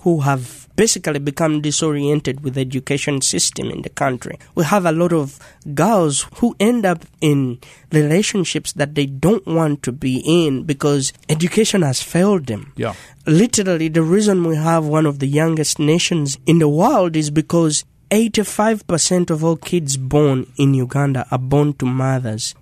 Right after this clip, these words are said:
Speaker 1: who do not have a high school education. The need for prayer for Uganda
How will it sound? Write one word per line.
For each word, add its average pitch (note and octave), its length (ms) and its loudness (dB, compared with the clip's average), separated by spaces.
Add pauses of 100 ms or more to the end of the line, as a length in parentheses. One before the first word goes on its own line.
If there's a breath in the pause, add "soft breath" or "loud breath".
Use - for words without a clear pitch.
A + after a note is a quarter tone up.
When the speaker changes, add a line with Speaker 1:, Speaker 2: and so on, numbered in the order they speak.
Speaker 1:
who F#3 160 2
do D3 200 0
not C#3+ 360 0
have C3 320 -4
a B2 60 -4
high A#2+ 240 -4
school B2 340 -4
education. A#2+ 680 -6 (260)
The E3+ 200 4
need F3 480 2
for D3+ 220 -2
prayer C#3 580 -2 (480)
for - 220 -2
Uganda C3+ 640 0